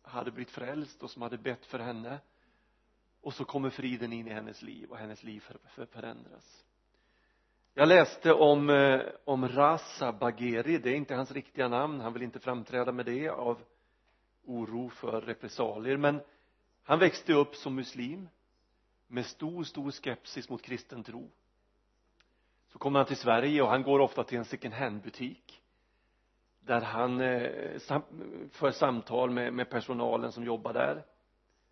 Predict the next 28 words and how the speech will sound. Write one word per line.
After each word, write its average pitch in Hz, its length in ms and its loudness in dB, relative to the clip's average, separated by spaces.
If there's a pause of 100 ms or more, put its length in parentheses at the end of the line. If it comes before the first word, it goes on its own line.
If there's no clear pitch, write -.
volontärerna. 123 800 -4 (220)
Och - 200 -16
så 214 100 10
en 208 120 8
dag 190 120 6
så 185 120 -6
satte 160 320 4
han 139 100 4
sig 139 120 -4
med 143 180 2
en, 139 120 -2
en, 147 220 -2
ett - 160 -2
annat 175 420 4
nummer 135 320 0
av 131 120 2
just 120 200 -4
den 117 100 -10
här 113 80 -8
tidningen 120 540 -8
Hopp 180 280 -6 (720)
och 151 160 6
läser 127 560 4
om, 120 300 2
eh, 120 240 0 (480)
iranska 127 580 0
Samira 139 840 -2
som 127 320 -6